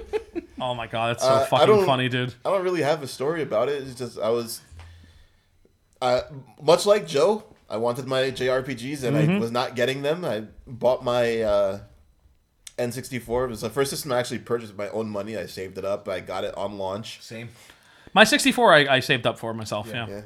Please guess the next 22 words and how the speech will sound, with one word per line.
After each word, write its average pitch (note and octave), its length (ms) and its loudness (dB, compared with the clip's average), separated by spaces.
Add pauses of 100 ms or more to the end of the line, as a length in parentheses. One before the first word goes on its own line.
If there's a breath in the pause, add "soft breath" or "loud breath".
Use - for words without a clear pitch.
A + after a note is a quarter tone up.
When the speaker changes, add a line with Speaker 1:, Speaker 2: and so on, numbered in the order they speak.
Speaker 2:
Yeah, - 20 -12
I G#2 60 -10
wa-, G#2 180 -8
I A2+ 80 2
was A#2 160 4
very A#2+ 240 2
excited A#2 440 0
about A2 280 0
it, C#3 200 -2
and, F#2+ 440 -8 (680)
you D3 100 -6
know, F#3 280 -6 (220)
it, D#3+ 80 -18 (180)
it D#3+ 100 -8
served F#3+ 300 2
me F3+ 60 -2
all E3 140 4
right, D3 260 2
but, C#3 140 -2
like, C3 320 -2 (500)
I A#2 60 -2
was B2 360 -2